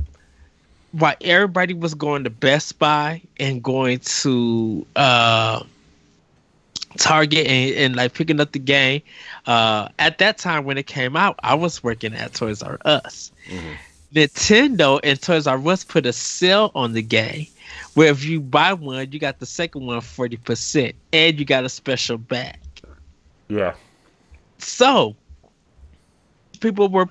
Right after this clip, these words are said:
Speaker 1: you would end up paying, uh, like, I think everything came out to almost, like, seventy-three dollars or s-, or eighty some dollars plus tax
Speaker 2: Yeah.
Speaker 1: with a free, like, container bag.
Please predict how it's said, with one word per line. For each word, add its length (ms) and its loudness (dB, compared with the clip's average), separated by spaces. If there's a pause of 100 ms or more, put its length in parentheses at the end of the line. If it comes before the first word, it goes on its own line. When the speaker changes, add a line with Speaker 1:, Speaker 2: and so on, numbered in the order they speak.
(160)
Speaker 1:
you 140 -2
would 180 2
end 220 4
up 140 0
paying, 600 4
uh, 280 -8
like, 500 0 (480)
I 80 4
think 240 2
everything 440 2
came 280 -2
out 120 -2
to 100 -4
almost, 420 -2
like, 200 -2
seventy-three 680 0
dollars 460 -2
or 40 -4
s-, 260 -8
or 340 0
eighty 200 2
some 280 2
dollars 340 0
plus 240 -8
tax 560 -10 (260)
Speaker 2:
Yeah. 160 -6
Speaker 1:
with 140 6
a 60 4
free, 680 4
like, 320 0
container 440 -2
bag. 320 -10